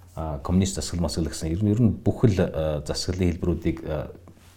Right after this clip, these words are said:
ярихаар судлаач Болд сайхан бэлдсэн байгаа. Токиод тайфун гайгүй юу?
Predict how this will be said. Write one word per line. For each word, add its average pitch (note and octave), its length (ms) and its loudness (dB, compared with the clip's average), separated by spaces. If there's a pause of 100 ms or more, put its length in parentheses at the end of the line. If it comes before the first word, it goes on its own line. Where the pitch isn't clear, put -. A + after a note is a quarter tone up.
(120)
ярихаар - 560 0
судлаач - 400 -4
Болд - 180 -2
сайхан D#2+ 320 -4 (580)
бэлдсэн - 320 -2
байгаа. D#2 160 0
Токиод C3+ 400 8
тайфун C3+ 400 4
гайгүй E2 320 6
юу? - 80 -8